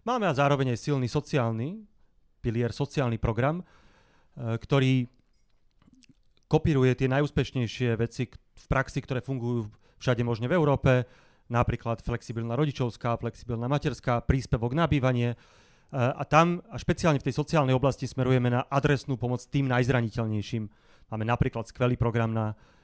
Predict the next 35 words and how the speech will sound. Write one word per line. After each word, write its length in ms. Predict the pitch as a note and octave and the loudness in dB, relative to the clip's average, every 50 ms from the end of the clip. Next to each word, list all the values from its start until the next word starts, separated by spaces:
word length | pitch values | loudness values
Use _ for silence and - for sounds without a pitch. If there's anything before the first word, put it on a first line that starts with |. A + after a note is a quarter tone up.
| _ _ - | _ _ -8
na 160 | C3 A#2+ A2 A2 - | -4 -2 -2 0 0
potieranie 400 | B2 B2 - C3 A#2 A2+ A2+ A#2+ | 0 -2 0 0 0 2 2 2
bezdomovectva 640 | A2+ D#3+ C#3+ B2 C#3+ B2+ A#2+ A#2 - - - B2+ A#2+ | 2 2 4 4 2 2 2 0 -2 -2 -4 -2 -2
a 80 | A#2 | 0
podobne, 400 | - C3 A2 A2 G2 G#2+ G#2+ A#2 | 0 0 0 0 -2 -2 -10 -10
aby 320 | - A#2+ A2+ G#2 A2 A#2 - - | -10 -10 -6 -6 -6 -6 -6 -8
ľuďom 480 | - C3 C3 B2 C3 B2 A2+ B2 A2+ A2+ | -10 -10 -6 -4 -2 0 0 0 0 -2
sme 240 | G2+ A2 A2+ A2 G#2+ - - - - _ _ | -2 -2 -2 -2 -2 -4 -10 -20 -20 _ _
vedeli 320 | - B2+ A2 A#2+ A2+ A2 - | -2 0 2 2 0 0 0
to 80 | G2+ | -2
housing 320 | G#2 B2 B2+ A2+ A#2+ A#2 A2 | 0 0 0 0 -2 -4 -4
first 400 | - F3 E3+ D#3 D3+ C3 - - | 0 2 4 4 4 2 0 -2
a, 160 | B2 A2+ A2+ | -2 -2 -2
a 480 | - - - - - A#2 A#2 A#2 A#2 A#2+ - _ _ _ _ _ - | -4 -8 -12 -12 -10 -10 -10 -10 -12 -14 -18 _ _ _ _ _ 0
rôzne 480 | A#2 A2 B2+ D3 D3+ C3 D3 C3+ B2+ A#2+ - - - _ _ _ | 4 8 8 8 8 8 6 4 4 2 0 -4 -16 _ _ _
fakty, 320 | - - F3 F3 - - D3+ | -2 0 0 0 2 0 2
akoby 560 | C3 B2 - C#3+ A#2+ A#2+ A#2 _ _ _ - | 2 2 0 -2 -4 -4 -6 _ _ _ 4
top 240 | - E3 D3 B2 B2 | 4 4 6 6 4
veci, 240 | B2+ - - C3+ B2 | 4 4 2 -2 -2
čo 320 | G#2 - - - - A#2+ | -4 -6 -10 -8 -6 -4
fungovali 400 | - B2+ C3+ B2 B2 B2 A#2 A2+ | 0 0 2 4 4 4 4 4
v 80 | G#2+ A#2 | 2 0
iných 160 | B2+ A#2 - | -2 0 0
krajinách. 400 | A#2+ A#2+ B2+ D#3 E3+ F#3+ G3 - | 0 0 0 0 -2 -4 -6 -8
E, 60 | - _ - - _ _ _ _ _ _ _ _ _ _ - C3+ A#2+ A#2+ A#2+ - - | -12 _ -20 -20 _ _ _ _ _ _ _ _ _ _ -6 -4 -2 -2 -4 -4 -4
je 160 | - E3 D3+ | -6 -4 -4
to 80 | E3+ | -4
centristická 640 | D#3 - A3 B3 A#3+ B3+ A3 - A3 - - G3+ F3+ | 0 0 0 2 0 -2 -6 -6 -8 -8 -4 -4 -4
strana, 400 | - - G#3 A#3 A3 F#3+ F#3 F#3 F3+ _ - - - | -2 0 0 2 2 2 0 0 -2 _ -18 -20 -12
a 80 | - F3 | -8 -4
to 160 | E3 G3 F#3 | -2 -2 0
sme 160 | F#3 G#3 F3 | 0 0 0
boli 160 | G3 G#3+ A#3+ | 0 0 0
odjak 240 | C4+ C4+ A#3+ G#3+ D3+ | 0 0 0 0 0
živa. 400 | D3 G#3+ G3+ C3+ B2+ C3 C#3 - | 0 0 0 0 0 -2 -2 -8